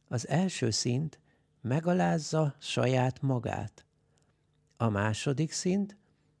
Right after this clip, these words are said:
hagyja magát megalázni. Az alázat megegyezik az igazság szeretetével. Az igazság az,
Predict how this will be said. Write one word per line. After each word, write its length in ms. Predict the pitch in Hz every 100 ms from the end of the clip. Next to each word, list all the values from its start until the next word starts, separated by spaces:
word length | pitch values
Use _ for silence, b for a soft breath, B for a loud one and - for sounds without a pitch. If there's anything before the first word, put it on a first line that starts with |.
| _
hagyja 560 | _ - 160 214 165 127
magát 480 | 120 131 147 175 -
megalázni. 840 | 208 127 110 117 107 107 123 113 _ _ _ _ _ _ _ _ _ b b b b b b b b
Az 180 | 123 120
alázat 760 | - 214 202 123 131 160 - -
megegyezik 720 | - 202 196 131 127 120 139 170
az 120 | 160
igazság 560 | 220 147 113 - 123
szeretetével. 1080 | - - 120 107 113 104 110 107 107 120 120 _ _ _ _ _ _ _ _ _ _ _ _ -
Az 180 | 127
igazság 680 | 127 135 139 131 - 123 113
az, 420 | - 117 139 -